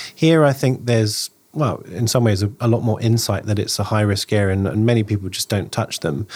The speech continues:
I do, but, um, I've stopped doing post-op noses.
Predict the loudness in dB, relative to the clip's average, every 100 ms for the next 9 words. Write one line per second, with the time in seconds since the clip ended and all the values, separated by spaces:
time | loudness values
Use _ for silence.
0 | -12 -12 -2 2 4 4 4 2 -2 -10
1 | _ _ 0 0 2 2 2 2 2 0
2 | -2 -2 -2 0 0 2 2 2 2 0
3 | 2 -2 0 2 2 2 2 2 0 -2